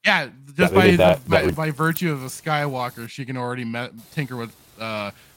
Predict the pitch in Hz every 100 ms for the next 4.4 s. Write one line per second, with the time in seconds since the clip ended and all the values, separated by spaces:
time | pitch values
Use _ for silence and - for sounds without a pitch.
0 | - 120 143 131 113 - 107 110 110 -
1 | 110 110 110 - 117 107 107 104 104 113
2 | 104 - 98 - 101 101 104 151 - _
3 | _ - - _ _ _ _ - 90 80
4 | 95 92 90